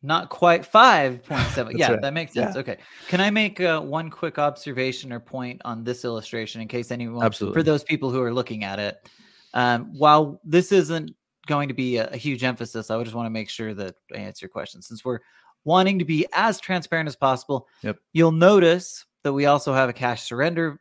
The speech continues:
Speaker 1: value, and that line is entirely, uh, based on what's available to use.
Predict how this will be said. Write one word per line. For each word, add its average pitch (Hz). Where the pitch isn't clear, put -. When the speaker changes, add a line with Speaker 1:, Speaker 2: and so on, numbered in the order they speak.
Speaker 1:
value, 151
and 127
that 160
line 170
is 143
entirely, 170
uh, 139
based 143
on 131
what's 156
available 135
to 135
use. 120